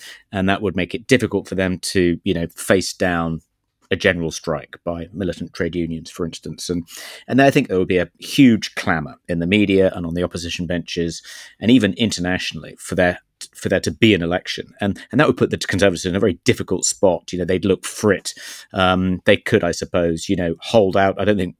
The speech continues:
they can be forced to hold a general election. Um, uh, so, you know, I think it's at the, it's at the, it's now at the Prime Minister's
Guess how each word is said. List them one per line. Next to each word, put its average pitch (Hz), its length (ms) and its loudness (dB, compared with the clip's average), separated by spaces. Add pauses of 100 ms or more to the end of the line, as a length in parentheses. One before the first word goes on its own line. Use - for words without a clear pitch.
(140)
they 104 120 4
can 92 120 -6
be 90 100 -4
forced 127 480 4
to - 60 -12
hold 85 180 -2
a 87 40 -6
general 87 300 0
election. 95 420 -2 (440)
Um, 92 540 2 (100)
uh, 95 320 0
so, 95 520 4
you 104 160 -2
know, 92 140 2
I 95 40 4
think 95 200 0
it's - 160 -6
at - 100 -10
the, - 140 -6 (100)
it's - 380 -10
at - 80 -8
the, 92 180 -10
it's - 160 -10
now 95 160 2
at 85 60 -4
the 87 80 -6
Prime 95 340 2
Minister's 92 640 0